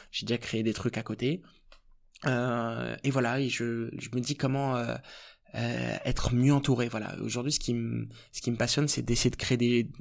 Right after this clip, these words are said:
un, une sorte de petit groupe autour de moi, de gens de compétences pour essayer de m'accompagner, parce que je pense que, euh, je pense qu'aujourd'hui, ce qui peut me manquer à moi ou ce qui peut manquer à des gens quand on a de bonnes idées, quand on est créa, et cetera, c'est une structure.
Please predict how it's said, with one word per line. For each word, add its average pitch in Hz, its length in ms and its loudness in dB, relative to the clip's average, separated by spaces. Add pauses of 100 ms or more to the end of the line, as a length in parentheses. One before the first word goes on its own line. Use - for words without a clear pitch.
(220)
un, 110 280 0
une 110 320 -2
sorte 117 300 4
de 120 60 2
petit - 180 0
groupe 131 300 10
autour 123 200 6
de 117 80 -2
moi, 135 280 2 (260)
de 120 80 2
gens 123 140 0
de - 40 -8
compétences 123 520 2
pour 117 220 -4
essayer 117 180 -2
de 120 60 -4
m'accompagner, 120 420 -2
parce 123 180 -2
que - 80 -6
je - 80 -4
pense 131 220 0
que, - 100 0 (560)
euh, 101 540 -4 (520)
je - 80 -8
pense 127 140 -2
qu'aujourd'hui, 123 300 0
ce - 100 2
qui 117 160 -4
peut - 180 4
me 131 80 6
manquer 127 320 4
à 120 60 4
moi 131 240 6
ou 127 60 2
ce - 100 -2
qui 107 100 -4
peut 123 100 2
manquer 120 280 0
à 117 40 2
des 117 120 4
gens 131 140 2
quand - 200 -10
on 113 80 -4
a 110 80 -6
de 113 80 -6
bonnes 120 240 2
idées, 131 160 2
quand 127 200 -8
on 117 80 -4
est 113 80 -4
créa, 123 300 -6
et 123 80 -8
cetera, 123 240 6
c'est - 240 0
une 117 80 0
structure. - 500 -2